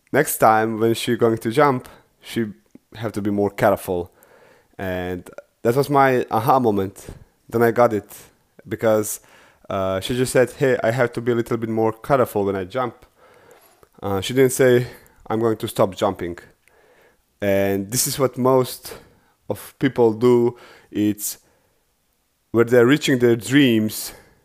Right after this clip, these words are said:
they are, they're just stopped. They just stopped to reaching their dreams.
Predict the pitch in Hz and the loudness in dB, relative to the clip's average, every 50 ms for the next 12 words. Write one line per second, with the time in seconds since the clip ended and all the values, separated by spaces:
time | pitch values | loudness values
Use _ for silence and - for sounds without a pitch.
0 | _ _ _ _ _ _ _ _ _ - - 113 110 107 107 104 - - 110 113 | _ _ _ _ _ _ _ _ _ -2 2 4 4 6 4 4 2 2 2 2
1 | 113 110 107 117 110 - - - - - 117 98 - - - - - - - - | 2 2 2 0 0 0 -4 -2 2 4 4 4 2 0 -8 -20 -20 -20 -20 -20
2 | _ _ _ _ _ _ _ _ _ _ _ _ _ _ _ _ _ _ - 113 | _ _ _ _ _ _ _ _ _ _ _ _ _ _ _ _ _ _ -2 -2
3 | 107 104 113 107 - - - 139 127 123 127 - _ - 123 113 113 113 107 - | 0 0 -2 -2 -2 2 4 4 4 4 2 -4 _ -4 -2 -2 -2 -2 -4 -6
4 | 110 107 98 98 92 90 90 98 110 107 98 87 - - - - - | -8 -6 -4 -4 -4 -4 -2 -2 0 0 0 -2 -6 -10 -14 -18 -18